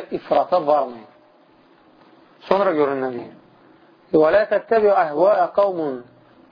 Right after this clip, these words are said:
dallu min qabl və adallu kəsiran və adallu an səvəs səbil.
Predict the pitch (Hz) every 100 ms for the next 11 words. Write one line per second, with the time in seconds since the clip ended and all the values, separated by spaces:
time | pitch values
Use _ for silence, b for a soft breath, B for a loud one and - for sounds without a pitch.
0 | _ 147 156 151 156 170 202 220 _ _
1 | _ - 165 143 175 180 214 - 175 151
2 | 185 185 147 170 185 208 233 240 160 151
3 | 180 208 226 233 226 B B B 165 180
4 | 151 208 214 214 220 175 151 156 170 -
5 | - 107 101